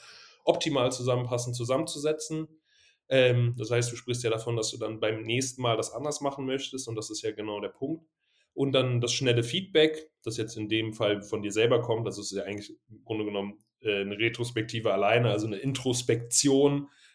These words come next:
ähm, dass du da auf dich selber hörst und fühlst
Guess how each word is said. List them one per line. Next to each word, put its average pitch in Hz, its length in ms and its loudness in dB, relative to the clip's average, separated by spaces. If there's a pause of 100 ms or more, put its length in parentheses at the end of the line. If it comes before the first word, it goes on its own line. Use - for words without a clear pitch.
ähm, 113 320 4
dass 110 180 2
du 110 220 2
da 107 100 0
auf 107 160 0
dich 107 140 -10
selber 131 420 2
hörst 127 320 2
und 123 120 -8
fühlst 147 600 -2